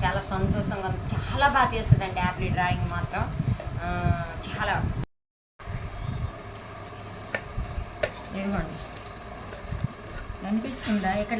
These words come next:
లైటింగ్ కొద్దిగా తక్కువ అండి, లైటు మేడ మీద రూమ్లో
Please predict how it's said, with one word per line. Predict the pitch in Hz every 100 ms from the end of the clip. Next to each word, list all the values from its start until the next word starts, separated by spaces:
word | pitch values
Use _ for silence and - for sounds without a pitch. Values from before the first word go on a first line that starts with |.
| 214
లైటింగ్ | 247 294 311 277
కొద్దిగా | 220 240 226
తక్కువ | 214 - 247
అండి, | 214 180 175 180 - - - - - - - - - - - - - - - - - - - - - - - - - - - - - - - - - 185
లైటు | 202 233 233 294 269 190
మేడ | 180 196 233
మీద | 233 202 214 220
రూమ్లో | 202 214 208